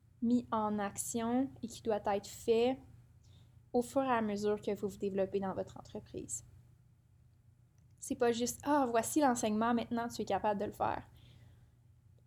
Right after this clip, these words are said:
L'intuition, c'est quelque chose qui se développe. Et oui, on peut avoir des outils d'intuition comme un journal, euh, on peut avoir, par exemple,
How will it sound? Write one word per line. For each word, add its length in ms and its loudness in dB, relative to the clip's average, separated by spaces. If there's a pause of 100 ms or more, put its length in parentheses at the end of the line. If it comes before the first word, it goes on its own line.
(300)
L'intuition, 920 2
c'est 140 -2
quelque 220 -2
chose 260 -2
qui 160 -12
se 180 -2
développe. 600 -2 (400)
Et 160 -2
oui, 380 0
on 100 -2
peut 220 -2
avoir 400 2
des 260 -4
outils 280 -6
d'intuition 760 2
comme 520 -4
un 240 -6
journal, 760 2 (580)
euh, 640 -2 (340)
on 100 -2
peut 160 0
avoir, 640 2
par 160 -6
exemple, 600 -2